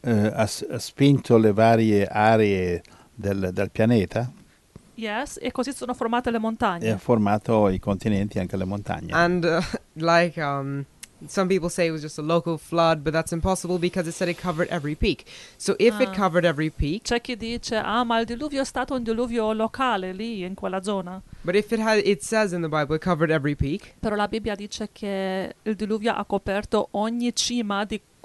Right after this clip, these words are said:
Speaker 2: ogni montagna sulla terra.
Speaker 3: That means the water went everywhere.
Speaker 2: Vuol dire che la,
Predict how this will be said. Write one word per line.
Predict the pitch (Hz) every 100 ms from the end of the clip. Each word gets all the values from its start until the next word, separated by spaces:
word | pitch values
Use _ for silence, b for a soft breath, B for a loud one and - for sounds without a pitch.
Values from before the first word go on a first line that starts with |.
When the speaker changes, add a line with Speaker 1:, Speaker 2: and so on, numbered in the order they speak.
| 247
Speaker 2:
ogni | 302 302
montagna | 247 226 226 247 240
sulla | 220 202 185
terra. | 190 175 - 180
Speaker 3:
That | 185
means | 196 220 220 165
the |
water | 170 170 165
went | 170 185 180
everywhere. | 160 139 - - - _ -
Speaker 2:
Vuol | 208
dire | 208 254
che | 220
la, | 185